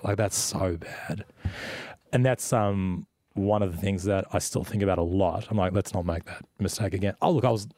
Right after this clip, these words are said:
doing, I'd been doing comedy for two years. Like, I was,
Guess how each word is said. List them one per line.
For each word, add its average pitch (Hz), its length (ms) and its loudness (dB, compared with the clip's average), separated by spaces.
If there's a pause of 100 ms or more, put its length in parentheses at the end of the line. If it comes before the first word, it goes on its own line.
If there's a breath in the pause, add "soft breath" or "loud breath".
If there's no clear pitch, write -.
(140)
doing, 120 220 2
I'd - 100 2
been 143 120 2
doing 113 100 0
comedy 101 200 0
for - 60 -4
two - 160 -2
years. - 380 -4
Like, - 340 -2 (460)
I 110 80 6
was, 95 440 -2